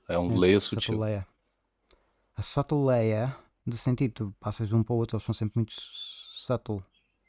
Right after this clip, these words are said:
Speaker 1: Uhum.
Speaker 2: E tu vais, perco-, vais, como vais percorrendo nessa vertical,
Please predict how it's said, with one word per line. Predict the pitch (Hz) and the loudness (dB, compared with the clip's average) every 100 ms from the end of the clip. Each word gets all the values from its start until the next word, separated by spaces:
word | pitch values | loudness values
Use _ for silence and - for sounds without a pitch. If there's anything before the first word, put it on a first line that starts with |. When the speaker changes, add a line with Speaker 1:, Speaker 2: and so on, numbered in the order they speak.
| _ _ _ | _ _ _
Speaker 1:
Uhum. | 95 98 92 98 - _ _ _ _ | -2 0 0 -4 -6 _ _ _ _
Speaker 2:
E | 117 | -10
tu | 107 | -4
vais, | 107 113 - - | 0 0 -2 -8
perco-, | - 131 - | -6 -6 -2
vais, | 127 127 _ | -2 -4 _
como | - 127 | -2 0
vais | 131 147 | 0 -2
percorrendo | 165 - 139 110 87 87 | -4 -4 -2 -4 -6 -6
nessa | 95 104 - | -6 -6 -8
vertical, | 90 98 - - - 95 101 | -12 -12 -14 -18 -12 -12 -12